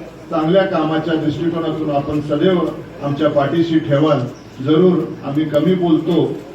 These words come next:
पण आम्ही काम करून दाखवतो. काम केल्याशिवाय आम्ही कधी बोलत नाही आणि ही जनता आज ते जाणते. त्यामुळंच आम्हाला आजपर्यंत ही ताकद आणि ही ऊर्जा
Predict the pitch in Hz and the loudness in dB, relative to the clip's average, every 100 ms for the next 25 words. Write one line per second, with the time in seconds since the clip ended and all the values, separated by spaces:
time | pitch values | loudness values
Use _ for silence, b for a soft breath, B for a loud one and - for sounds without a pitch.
0 | - 156 151 151 151 147 151 156 156 151 | -10 -2 0 0 0 2 0 0 -2 -2
1 | 151 135 127 156 151 147 123 - - - | 0 0 0 0 0 0 -2 -6 -14 -4
2 | 143 151 147 147 147 147 156 151 147 147 | 0 0 0 0 2 2 2 0 0 -2
3 | 143 147 131 135 160 165 160 135 123 - | -2 -2 0 0 0 -2 -2 -2 -4 -10
4 | - 139 139 131 156 170 170 - - 135 | -12 -6 -4 0 2 2 2 -6 -8 0
5 | 139 - - - - - - - 135 139 | 0 2 0 0 -4 -10 -18 -8 -6 -6
6 | 151 151 135 139 127 127 170 160 120 - | -4 -4 -2 -2 0 -2 0 0 0 -4
7 | - - 151 151 160 165 165 - - - | -12 -8 0 0 0 -2 -2 -4 -10 -10
8 | 135 143 147 151 143 143 - 143 139 147 | -6 0 0 2 0 -2 -4 -4 -4 -4
9 | 147 147 151 147 147 - 170 - - - | -2 -2 -4 -2 -2 -2 -4 -4 -8 -12
10 | - 147 139 151 143 139 156 151 123 | -4 0 4 4 4 2 0 0 -2